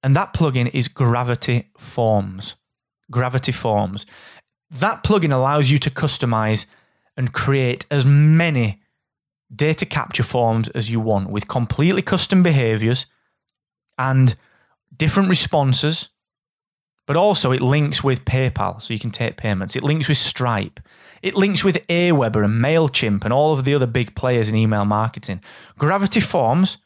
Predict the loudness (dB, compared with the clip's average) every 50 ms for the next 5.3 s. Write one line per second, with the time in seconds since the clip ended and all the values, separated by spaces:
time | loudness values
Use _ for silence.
0 | _ _ _ _ _ _ _ _ _ _ _ _ _ -8 -2 0 2 4 4 4
1 | 4 2 0 0 0 0 -2 -2 -4 -4 -2 0 0 0 0 0 0 0 0 0
2 | -2 -2 -2 -2 -2 -2 -2 -2 -4 -6 -10 -8 -6 -4 -2 0 0 0 -2 -4
3 | -6 -6 -4 -2 0 0 0 0 -2 -2 -4 -2 -2 -2 -2 -2 -2 -4 -8 -6
4 | -6 -6 -4 -2 -2 0 2 4 4 4 4 4 2 0 -2 -4 _ _ _ _
5 | _ _ -10 -8 -8